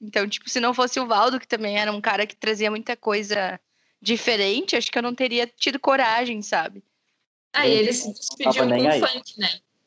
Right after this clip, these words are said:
Speaker 2: Lendário
Speaker 3: Eu já ia
Speaker 2: demais.
Speaker 3: dizer, eu já ia dizer, ele levava o que ele queria levar.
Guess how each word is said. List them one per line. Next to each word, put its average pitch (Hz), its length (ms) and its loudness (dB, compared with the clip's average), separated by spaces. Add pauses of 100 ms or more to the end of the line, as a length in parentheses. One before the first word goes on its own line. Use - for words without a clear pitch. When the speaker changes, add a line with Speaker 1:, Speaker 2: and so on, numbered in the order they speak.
Speaker 2:
Lendário 214 560 2
Speaker 3:
Eu 202 80 4
já 220 40 4
ia 247 60 2
Speaker 2:
demais. 190 200 0
Speaker 3:
dizer, 110 260 -2 (280)
eu - 60 -14
já 117 80 2
ia 113 80 2
dizer, 113 220 -2
ele 107 180 2
levava 117 320 4
o 123 60 2
que 120 120 -2
ele 131 140 4
queria 131 220 2
levar. 104 340 2